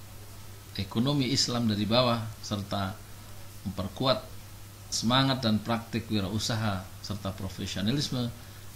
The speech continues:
adalah dua misi, eh, Sarekat Wirausaha Islam Terpadu yang hendaknya dihafal, diingat-ingat sampai melekat betul dalam dada, dalam kepala, dalam jiwa, dalam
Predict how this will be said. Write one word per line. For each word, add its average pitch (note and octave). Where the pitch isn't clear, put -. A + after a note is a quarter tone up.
adalah G#2
dua C3
misi, A2+
eh, -
Sarekat A2
Wirausaha A2
Islam F#2+
Terpadu B2
yang A2
hendaknya G#2
dihafal, G2+
diingat-ingat C#3+
sampai B2+
melekat B2+
betul B2+
dalam G#2+
dada, A2
dalam A2
kepala, G#2
dalam G#2
jiwa, B2+
dalam G2+